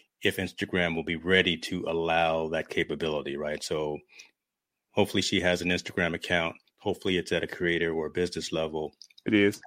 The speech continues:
Speaker 1: That way, when, when, when this is
Speaker 2: I did the
Speaker 1: turned
Speaker 2: back
Speaker 1: on.
Speaker 2: end on that. I made
Speaker 1: I,
Speaker 2: sure
Speaker 1: I ain't
Speaker 2: she
Speaker 1: mad
Speaker 2: I
Speaker 1: at you. I, I ain't mad. I see you, boy. You're doing,
Speaker 2: I,
Speaker 1: doing
Speaker 2: I
Speaker 1: your
Speaker 2: made sure the
Speaker 1: operations.
Speaker 2: back end was good. Yeah, I made
Speaker 1: Okay.
Speaker 2: sure her back end was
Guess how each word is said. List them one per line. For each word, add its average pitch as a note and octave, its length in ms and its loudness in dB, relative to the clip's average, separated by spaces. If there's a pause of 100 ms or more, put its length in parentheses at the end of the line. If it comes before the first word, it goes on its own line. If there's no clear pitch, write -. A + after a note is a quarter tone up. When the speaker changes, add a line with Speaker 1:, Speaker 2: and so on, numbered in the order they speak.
Speaker 1:
That B2 160 12
way, A2+ 140 12
when, G#2+ 220 6
when, G#2+ 340 6
when A2 120 6
this A2 100 8
is - 60 6
Speaker 2:
I A#2+ 80 8
did A#2+ 180 8
the F#2+ 60 6
Speaker 1:
turned - 20 8
Speaker 2:
back G#2 220 10
Speaker 1:
on. E2 120 -2
Speaker 2:
end G2 160 4
on F#2 160 4
that. F#2+ 320 2
I G#2 80 2
made A2 140 8
Speaker 1:
I, A2 100 10
Speaker 2:
sure A2 220 -2
Speaker 1:
I C3+ 40 10
ain't F3 80 8
Speaker 2:
she E3+ 40 8
Speaker 1:
mad A2 200 12
Speaker 2:
I - 40 10
Speaker 1:
at - 80 4 (100)
you. F#2 80 -12 (140)
I, A#2+ 200 10
I G#2+ 120 10
ain't C#3 100 8
mad. A2 140 8
I G2 100 8
see C3 220 6
you, G#2 140 6
boy. F#2 180 4
You're G2 120 6
doing, A#2+ 200 12
Speaker 2:
I, A2 60 10
Speaker 1:
doing C3 160 12
Speaker 2:
I - 20 10
Speaker 1:
your A2+ 80 10
Speaker 2:
made A#2 140 10
sure A#2+ 120 12
the A2+ 80 6
Speaker 1:
operations. F#2+ 300 12
Speaker 2:
back F#2 80 6 (120)
end F2+ 120 0
was E2+ 80 -12 (140)
good. F2 200 2 (180)
Yeah, G2+ 280 8
I G#2+ 40 12
made A#2+ 200 10
Speaker 1:
Okay. - 80 4
Speaker 2:
sure A2+ 200 10
her A#2 120 6
back G#2+ 340 6
end G2 220 4
was F#2 100 -2